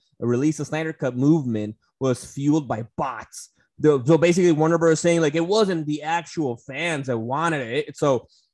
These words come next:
but fucking millions of people watch it and they made a lot of money anyway on H B O Max, you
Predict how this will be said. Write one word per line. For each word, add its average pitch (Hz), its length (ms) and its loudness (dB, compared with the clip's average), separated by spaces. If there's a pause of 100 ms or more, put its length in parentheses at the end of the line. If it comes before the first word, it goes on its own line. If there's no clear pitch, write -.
(540)
but - 280 -2
fucking 359 340 -6 (260)
millions 311 400 2
of 247 120 0
people 254 260 0
watch 214 320 0
it 214 80 -2
and 196 100 -6
they 185 80 -6
made 196 280 -4
a 240 80 -4
lot 220 180 -6
of 202 80 -6
money 185 300 -6
anyway 180 220 -6
on 156 80 -4
H 160 140 -8
B 170 60 -8
O 135 60 -6
Max, 143 260 -8
you 127 100 -6